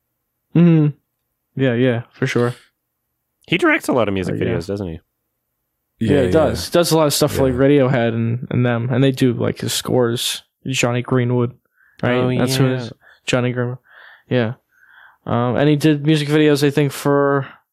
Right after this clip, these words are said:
Speaker 1: is her name Alana Haim? Or Haim? Alana?
Speaker 2: Mm.
Speaker 1: The girl who's in Licorice Pizza, the main girl. Like, 'cause she's,
Speaker 2: Oh.
Speaker 1: like, a singer.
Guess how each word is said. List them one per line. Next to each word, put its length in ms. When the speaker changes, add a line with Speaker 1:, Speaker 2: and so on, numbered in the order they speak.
Speaker 1:
is 60
her 80
name 140
Alana 440
Haim? 560
Or 120
Haim? 520
Alana? 340
Speaker 2:
Mm. 480
Speaker 1:
The 100
girl 280
who's 180
in 140
Licorice 340
Pizza, 500
the 60
main 200
girl. 440
Like, 140
'cause 160
she's, 260
Speaker 2:
Oh. 40
Speaker 1:
like, 180
a 180
singer. 540